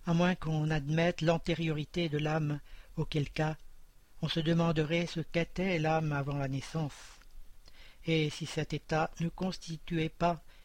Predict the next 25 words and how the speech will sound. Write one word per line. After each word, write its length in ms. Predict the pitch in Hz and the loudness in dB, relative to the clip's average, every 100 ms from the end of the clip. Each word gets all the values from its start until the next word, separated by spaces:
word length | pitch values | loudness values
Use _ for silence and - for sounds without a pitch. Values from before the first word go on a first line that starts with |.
| - | -4
une 100 | 165 | 0
existence 760 | 151 135 147 - 156 156 151 - | 0 0 0 2 2 0 -4 -6
sous 120 | 151 | -8
une 220 | 131 139 | -6 -6
forme 400 | 135 165 143 139 | -4 -4 -2 -4
quelconque. 840 | - 131 - 123 120 113 117 - - - - - - - - - - - - 165 | -6 -8 -8 -6 -6 -8 -12 -16 -18 -18 -18 -20 -20 -20 -20 -20 -20 -20 -10 0
Il 140 | 160 | 4
n'y 120 | 165 | 6
a 60 | 160 | 4
pas 300 | - 175 160 | 4 6 6
de 120 | 131 | 2
milieu, 520 | 151 156 156 165 147 - - - - - - - - - | 0 0 0 -2 -2 -8 -18 -20 -20 -20 -20 -20 -12 0
où 60 | 175 | 4
l'âme 400 | 170 170 180 160 | 8 8 8 6
existait, 640 | 139 135 - - 175 156 - - - - | 2 -4 -4 0 0 -2 -10 -14 -14 -4
ou 220 | 147 143 | -2 2
elle 180 | 170 165 | 4 4
n'existait 480 | 160 127 147 - 151 | 4 0 -2 -2 -4
pas 380 | - 170 170 131 | 0 0 2 0
avant 220 | 131 147 | -2 -2
le 120 | 139 | -2
corps. 380 | - 143 127 - - - - - - - - - - - - | -4 -6 -6 -10 -20 -20 -20 -20 -20 -20 -20 -20 -20 -20 -4
Si 140 | - | 4
elle 160 | 165 160 | 6 6
existait, 680 | 143 127 151 - 151 151 | 2 -2 -6 -4 -4 -4